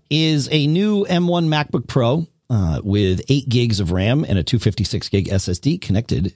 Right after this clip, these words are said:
to a forty-three inch monitor." And he says, um, he sent us several screenshots of notifications that he's receiving from Clean My Mac, telling him that he has heavy memory usage. And looking at iStat menus,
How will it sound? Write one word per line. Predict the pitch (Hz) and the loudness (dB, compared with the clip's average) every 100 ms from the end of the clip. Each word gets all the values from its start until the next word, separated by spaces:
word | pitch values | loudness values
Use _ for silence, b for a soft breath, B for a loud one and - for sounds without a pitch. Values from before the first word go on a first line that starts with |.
| - | -8
to | 73 82 80 | -4 -2 -2
a | - 78 78 62 | -2 0 -2 -6
forty-three | - - 110 107 80 113 113 | -12 -4 0 0 -2 -2 0
inch | 92 101 | 0 0
monitor." | 123 151 214 139 113 - | 2 2 2 2 0 0
And | 135 151 107 78 B B B B | 2 2 0 -6 B B B B
he | - 165 | -2 -2
says, | - 185 180 165 - _ | 0 0 2 0 -2 _
um, | 170 170 147 - _ b b b b b b b b _ | 0 0 0 -4 _ b b b b b b b b _
he | 135 | -2
sent | 165 208 220 | 0 0 2
us | 120 | 0
several | - 135 135 | 0 0 0
screenshots | - 170 196 - 92 78 - - | 0 0 0 0 0 -2 -6 -4
of | 120 113 | -2 2
notifications | 131 135 123 113 95 113 104 | 2 0 0 0 0 0 -2
that | 87 | 0
he's | 127 - | 0 0
receiving | 107 - 113 92 82 - | -4 -2 -2 0 -2 -6
from | - - 101 92 95 | -14 -6 -2 0 -2
Clean | - 180 240 | -4 -2 0
My | 208 82 | 0 0
Mac, | 76 73 76 - B B B | 0 -2 -2 -6 B B B
telling | - 143 143 139 | -2 0 2 2
him | 127 127 | 2 0
that | 127 | 0
he | 95 139 | -2 -2
has | 123 127 | 0 -2
heavy | - - 185 175 180 160 | -4 -4 -2 0 0 0
memory | 147 147 139 | 0 0 0
usage. | 143 165 254 - 90 76 - B B - | 0 0 -2 -2 -4 -6 -10 B B -4
And | 117 | -2
looking | 113 135 135 | 0 0 0
at | 123 - | -2 -2
iStat | 120 127 - 92 82 | -2 0 -2 -2 0
menus, | 113 170 190 165 147 | 0 0 0 0 0